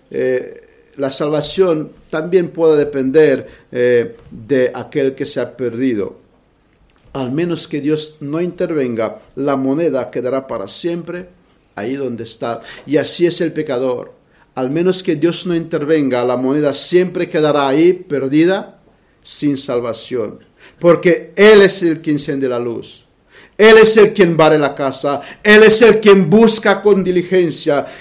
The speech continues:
Y si estás aquí es porque en tu vida ocurrió estas tres cosas. Dios encendió la luz, Dios barrió tu casa y Dios te buscó con diligencia. Y esta enseñanza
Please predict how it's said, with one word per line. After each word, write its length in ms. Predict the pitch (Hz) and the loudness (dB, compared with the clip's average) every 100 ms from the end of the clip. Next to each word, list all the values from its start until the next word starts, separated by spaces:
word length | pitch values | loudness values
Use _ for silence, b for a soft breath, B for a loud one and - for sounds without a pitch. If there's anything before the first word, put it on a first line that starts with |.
| - | -10
Y 160 | 170 | -4
si 160 | 151 190 | 0 2
estás 400 | 240 262 226 - | 4 4 4 4
aquí 400 | 226 226 208 190 | 2 2 2 2
es 240 | 196 190 - | 2 0 0
porque 440 | 190 202 196 196 | 6 6 6 4
en 200 | 185 - | 4 2
tu 140 | 190 | 2
vida 640 | 190 240 202 170 175 - - | 4 4 4 4 0 -6 2
ocurrió 840 | 208 190 190 196 185 208 208 220 180 | 4 4 2 2 4 6 6 6 0
estas 400 | 165 - 185 185 | -4 -2 -2 -2
tres 320 | 180 160 - | -4 -4 -6
cosas. 560 | - 165 156 135 131 B B | -4 -4 -4 -6 -6 B B
Dios 340 | 131 196 202 220 | 4 6 6 4
encendió 600 | 208 - 180 151 214 226 | 4 4 2 6 6 8
la 160 | 220 | 6
luz, 320 | 190 165 131 | 4 0 0
Dios 320 | 131 185 147 143 | 4 4 4 0
barrió 480 | 170 170 202 214 | 2 4 6 6
tu 160 | 220 226 | 4 -2
casa 440 | 190 160 - 165 B B | 0 0 0 -2 B B
y 100 | 175 | -6
Dios 320 | 156 185 190 - | 4 6 6 4
te 120 | 190 | 4
buscó 600 | 165 156 - 208 185 - | 4 0 2 2 2 2
con 220 | 180 156 | -2 0
diligencia. 680 | 147 156 160 160 151 156 143 B B | 0 0 -2 -4 -2 -4 -4 B B
Y 140 | 147 196 | 4 6
esta 600 | 220 220 196 180 - - | 6 2 2 2 0 0
enseñanza 1000 | 180 165 180 170 180 202 196 190 151 147 | 0 2 0 2 4 6 4 2 -4 -6